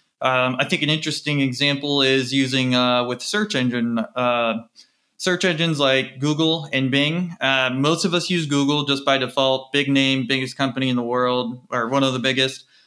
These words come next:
Uh, but there are a good amount of people using Bing, and I, I think a lot of people are like, "Why?" Uh, Bing is the search engine that's installed on most new computers coming in from Microsoft. So, uh, our parents, they're probably just gonna type it in and they're gonna hit Bing first. So they,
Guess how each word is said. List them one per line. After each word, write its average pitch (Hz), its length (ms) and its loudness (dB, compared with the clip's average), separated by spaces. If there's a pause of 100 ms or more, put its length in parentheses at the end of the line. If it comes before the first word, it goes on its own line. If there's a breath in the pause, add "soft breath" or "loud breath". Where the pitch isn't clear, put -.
(100)
Uh, 127 320 2
but 143 160 -2
there 139 200 2
are 311 220 0
a 233 100 -4
good 220 120 0
amount 214 220 2
of 202 80 -4
people 208 240 0
using 160 460 2
Bing, 135 360 2
and 123 120 2
I, 127 220 0
I - 20 -2
think 156 180 -2
a 156 60 0
lot 156 160 2
of 151 80 -6
people 147 200 -2
are 135 60 2
like, 127 220 0
"Why?" 117 360 0 (160)
Uh, 135 280 2 (240)
Bing 175 220 0
is 170 360 -4
the 160 220 0
search 151 320 -2
engine 139 340 0
that's 135 240 -2
installed 131 460 0
on 127 180 0
most 131 240 -2
new 131 140 -2
computers 117 520 -4
coming 120 280 -4
in 117 120 -2
from 113 160 -4
Microsoft. 113 600 -4
So, 120 400 -2 (360 soft breath)
uh, 120 320 -2
our 135 200 0
parents, 156 580 -2
they're 143 160 0
probably 160 480 2
just 139 160 -8
gonna 147 160 0
type 139 300 0
it 139 80 -2
in 143 180 2
and 135 160 2
they're 160 80 0
gonna 160 160 0
hit 139 240 -2
Bing 135 240 2
first. 110 380 -4
So 127 320 2
they, 147 480 0